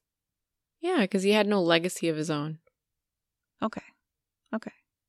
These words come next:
Speaker 1: I
Speaker 2: Um,
Speaker 1: really don't know. <laughs> I don't know.
Speaker 2: Okay, well, my earbuds are about to die. They're, like, so close to dying right now.
Speaker 1: So are mine.
Speaker 2: So,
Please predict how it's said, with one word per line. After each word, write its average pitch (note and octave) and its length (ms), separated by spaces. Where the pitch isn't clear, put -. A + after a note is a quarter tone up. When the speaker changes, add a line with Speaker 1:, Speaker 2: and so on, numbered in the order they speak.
Speaker 1:
I - 120
Speaker 2:
Um, G3 100
Speaker 1:
really F#3+ 200
don't G3 320
know. D#3+ 540
<laughs> - 420
I A3+ 120
don't D#3+ 280
know. D3+ 520
Speaker 2:
Okay, A3 320
well, G3+ 540
my G3 180
earbuds G#3 400
are G#3 120
about F3+ 240
to - 80
die. - 520
They're, E3+ 220
like, D#3+ 240
so E3 300
close F3 320
to - 60
dying E3+ 300
right F#3+ 160
now. A#3 380
Speaker 1:
So G3 220
are D#4+ 120
mine. E3+ 560
Speaker 2:
So, F#3+ 640